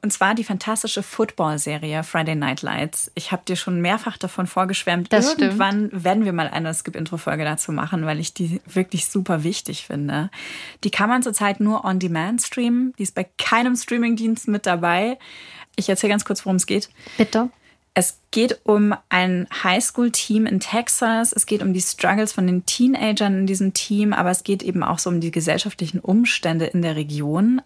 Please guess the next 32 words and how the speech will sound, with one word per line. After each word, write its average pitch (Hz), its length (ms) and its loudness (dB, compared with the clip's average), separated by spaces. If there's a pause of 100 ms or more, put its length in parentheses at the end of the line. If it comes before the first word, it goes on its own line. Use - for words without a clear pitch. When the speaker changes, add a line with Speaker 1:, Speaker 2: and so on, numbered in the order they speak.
Speaker 1:
Der 170 100 0
Coach 202 320 2
ist - 160 -2
sowas, 156 440 -2 (220)
kann 175 160 2
man 160 140 4
eigentlich 160 300 0
sagen, 156 200 2
der 156 100 0
spirituelle 160 640 -2
Vorgänger 156 640 0
<laughs> - 180 0
von - 380 -6
Ted 160 280 0
Lasso. 170 360 0 (300)
Speaker 2:
<laughs> - 300 -6
Speaker 1:
Der 185 120 6
ist 196 80 4
auch 175 160 4
so, 175 360 0 (380)
der - 280 -2
inspiriert 190 680 2
seine 175 220 2
Jungs, 202 500 2
der 170 80 -2
ist 156 100 -2
sowas 180 180 -2
wie 185 40 -2
ein 165 80 0
Ersatzvater 175 800 0
für - 320 -2
alle 170 440 0